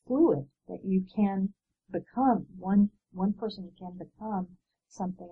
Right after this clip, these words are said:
else. And you see that extending up even into the Renaissance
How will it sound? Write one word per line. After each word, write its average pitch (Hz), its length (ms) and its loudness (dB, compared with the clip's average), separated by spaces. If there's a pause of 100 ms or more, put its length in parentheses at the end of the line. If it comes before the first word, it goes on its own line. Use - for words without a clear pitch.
(100)
else. - 460 -6 (580)
And 214 280 12
you 208 60 10
see 202 200 0
that 175 240 10 (500)
extending 180 640 -2
up 165 140 -6 (380)
even 185 280 0
into 175 240 -12
the 165 100 -2
Renaissance 190 720 0